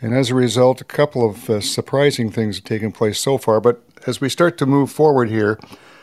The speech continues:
who do you think besides, uh, your, your foursome, maybe the teams that hit the final four, we can say even the final six at this stage, who do you think is, uh,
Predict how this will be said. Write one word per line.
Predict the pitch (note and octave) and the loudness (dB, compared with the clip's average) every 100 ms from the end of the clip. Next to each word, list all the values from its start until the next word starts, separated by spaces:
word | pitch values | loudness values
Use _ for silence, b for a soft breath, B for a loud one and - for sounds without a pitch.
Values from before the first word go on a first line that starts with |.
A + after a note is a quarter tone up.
| B | B
who | - F3+ | -2 0
do | F#3 | 0
you | |
think | F3 E3+ D#3 | 2 2 0
besides, | - - C#3+ C3+ B2 G#2+ | -2 0 4 4 2 0
uh, | B2 A2+ G#2+ G2 | 0 2 0 -6
your, | B2+ A2 C#3+ C#3 - | -6 0 0 0 -6
your | - A#2+ | -2 0
foursome, | C3+ A#2 G#2+ - G#2 G2+ _ B B B B | 0 0 0 0 -4 -6 _ B B B B
maybe | A#2+ B2 | -2 0
the | A#2+ | 0
teams | A2+ B2+ A#2+ G#2+ | -2 0 0 0
that | G#2 | -4
hit | A#2 | -6
the | A2+ | -8
final | - A2+ A2 G#2 F#2+ _ _ | -4 -2 -2 -4 -8 _ _
four, | - A2 A2+ G#2 | -2 2 2 0
we | F2+ | -8
can | G2+ | -12
say | - | -8
even | G#2 G2+ | -6 -6
the | F#2+ | -6
final | - G#2 G2+ | -2 -2 -2
six | - A2+ - | -4 -4 -6
at | - | -12
this | - - | -10 -6
stage, | A#2 G2 - | -4 -4 -6
who | A#2+ | -6
do | |
you | A2+ | -6
think | A2+ G#2+ | -6 -8
is, | G#2 F#2 G#2+ | -8 -6 -4
uh, | G2 | -4